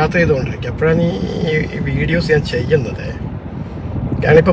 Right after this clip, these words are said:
പ്രതിപക്ഷ നേതാവിന്റെ ഒരു വാർത്താ സമ്മേളനം ഞാൻ കണ്ടതിന്റെ ഭാഗമായിട്ടാ, അല്ലാതെ ഈ വിഷയത്തിനകത്ത്, ഏഹ്, പ്രതികരിക്കാൻ ഇഷ്ടമുള്ളത് കൊണ്ടല്ല. ഒരു പക്ഷേ ഞാനിത്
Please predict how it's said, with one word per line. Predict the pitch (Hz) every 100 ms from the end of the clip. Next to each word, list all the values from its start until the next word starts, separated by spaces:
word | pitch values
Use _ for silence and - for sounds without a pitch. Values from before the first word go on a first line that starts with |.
| 170
പ്രതിപക്ഷ | 147 160 170 180
നേതാവിന്റെ | 165 165 160 156
ഒരു | 156
വാർത്താ | 143 139 160
സമ്മേളനം | 165 151 156 151 143 143
ഞാൻ | 143 147 - 120 -
കണ്ടതിന്റെ | 143 156 170 170 147
ഭാഗമായിട്ടാ, | 127 127 123 - - - - - - - - -
അല്ലാതെ | - 151 151
ഈ | 151
വിഷയത്തിനകത്ത്, | 156 165 151 160 147 160 - - - - - - - -
ഏഹ്, | -
പ്രതികരിക്കാൻ | 165 165 170 175 165
ഇഷ്ടമുള്ളത് | 147 - 185 175 170 165
കൊണ്ടല്ല. | 147 139 131 127 123 - - - -
ഒരു | 156
പക്ഷേ | 156 - 175 175 - 165 160
ഞാനിത് | 160 180 180